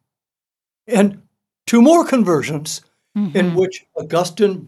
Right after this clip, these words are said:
Speaker 1: reads the passage from Saint Paul and breaks into tears, the gift of tears, and instantly chooses.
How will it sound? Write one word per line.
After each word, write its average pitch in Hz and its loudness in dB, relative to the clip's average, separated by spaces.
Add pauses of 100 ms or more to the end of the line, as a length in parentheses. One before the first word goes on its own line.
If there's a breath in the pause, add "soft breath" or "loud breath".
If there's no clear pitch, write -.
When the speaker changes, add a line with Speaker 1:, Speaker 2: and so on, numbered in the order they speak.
(120)
Speaker 1:
reads 202 -6
the - -12
passage 196 -8
from 165 -12
Saint 160 -12
Paul 147 -4 (300)
and 139 -10
breaks 185 -6
into 190 -6
tears, - -10
the 151 -16
gift 208 -4
of 165 -18
tears, 143 -8 (1120)
and 170 -2
instantly 214 0
chooses. - -8